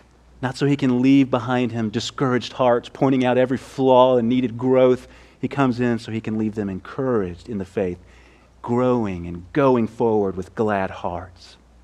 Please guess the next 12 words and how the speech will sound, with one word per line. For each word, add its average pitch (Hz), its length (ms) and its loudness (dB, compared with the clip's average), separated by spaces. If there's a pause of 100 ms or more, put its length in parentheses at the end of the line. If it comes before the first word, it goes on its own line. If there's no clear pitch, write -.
(640)
First - 280 -4
question 107 480 -10
for 101 240 -12
us. - 200 -20 (500)
If 120 180 -6
you 131 500 0
or 135 180 -4
I 104 280 0
were 107 160 -6
sent 117 400 -6
to 117 120 -4
examine 101 920 -4